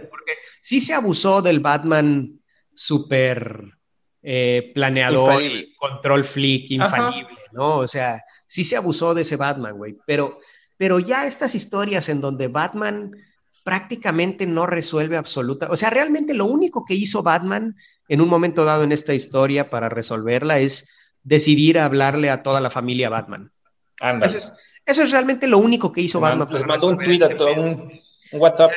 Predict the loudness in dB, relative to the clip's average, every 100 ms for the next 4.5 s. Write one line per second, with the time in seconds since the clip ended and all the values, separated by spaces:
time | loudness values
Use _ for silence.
0 | -4 0 2 6 6 4 0 -4 -10 _
1 | -2 2 2 2 -2 -2 -4 0 2 2
2 | -2 0 2 4 4 4 2 0 -2 -2
3 | 2 4 4 4 0 -6 -8 -6 -2 0
4 | -2 -2 -6 -8